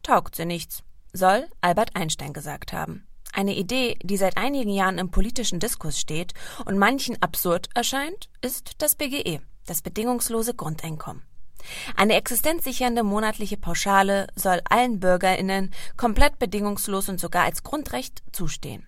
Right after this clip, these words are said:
Jeder Mensch soll sich in seiner Existenz sicher fühlen und nicht von irgendeiner Erwerbstätigkeit abhängig sein.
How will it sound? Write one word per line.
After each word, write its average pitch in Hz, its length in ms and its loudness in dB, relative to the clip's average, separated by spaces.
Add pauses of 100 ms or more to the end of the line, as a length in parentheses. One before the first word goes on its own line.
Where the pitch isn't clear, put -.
(200)
Jeder 269 260 2
Mensch 233 280 4 (340)
soll 196 160 6
sich 196 160 -2
in 196 100 -2
seiner 185 300 0
Existenz 185 520 -4
sicher 165 280 -4
fühlen - 400 4 (160)
und 190 180 -4
nicht 220 240 -2
von 165 340 -2 (220)
irgendeiner 190 1040 0 (100)
Erwerbstätigkeit 185 920 0
abhängig 147 440 -4
sein. 147 260 -8